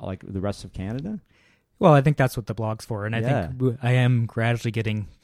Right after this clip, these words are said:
Speaker 2: getting out there to reach, uh, more, and for any physicians that do read my blog, to share it with your friends.
Speaker 1: Yeah, yeah.
Speaker 2: Unless you don't like 'em.
Speaker 1: Well, there's only a hand-, like, uh, when I was, uh, looking into this, there's only a handful in Canada, am I right?
Speaker 2: Yeah, there's a, yeah, well, yeah,
Speaker 1: Or
Speaker 2: there's a
Speaker 1: even a,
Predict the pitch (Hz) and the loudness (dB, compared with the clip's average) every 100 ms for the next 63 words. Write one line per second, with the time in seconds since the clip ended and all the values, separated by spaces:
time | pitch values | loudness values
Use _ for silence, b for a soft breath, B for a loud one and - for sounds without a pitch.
0 | - - 117 113 110 104 113 107 - 107 | -18 -4 -2 2 0 0 0 -2 -2 -4
1 | 104 104 - 113 101 104 98 113 110 98 | -4 -6 -6 -4 -4 -2 0 0 0 -2
2 | b b b b b _ - 110 107 107 | b b b b b _ -2 0 2 2
3 | 107 110 107 - 101 101 98 107 107 104 | 0 0 -2 -2 -2 -2 -2 -2 0 0
4 | 104 98 98 110 - 107 - - 110 104 | 0 0 0 -2 -4 -8 -6 -4 -2 -2
5 | 101 107 - 101 127 - - 117 139 165 | -4 -4 -2 -2 -4 -8 -10 -4 0 2
6 | 107 127 123 92 - - 117 104 113 101 | 2 2 2 -2 -8 -2 0 2 0 0
7 | 95 - 120 - 139 139 180 165 139 143 | -2 -4 -6 -2 0 2 2 2 2 0
8 | 175 - 127 113 - 135 123 113 117 131 | -2 -2 -2 -2 -6 -4 0 0 0 0
9 | 135 151 127 - 117 107 101 101 101 110 | 2 2 2 0 -2 0 0 -2 -4 -6
10 | 110 110 127 139 95 92 110 120 139 110 | -6 -4 -4 -4 -4 -4 -4 -4 -2 -4
11 | 113 160 170 101 92 95 - 156 139 87 | -4 -6 -6 -6 -4 -6 -6 -6 -4 -4
12 | 82 85 92 151 147 143 147 156 143 143 | -6 -4 4 8 10 12 10 10 4 6
13 | 113 110 113 123 113 113 127 117 110 110 | 6 6 4 4 4 4 4 2 2 -2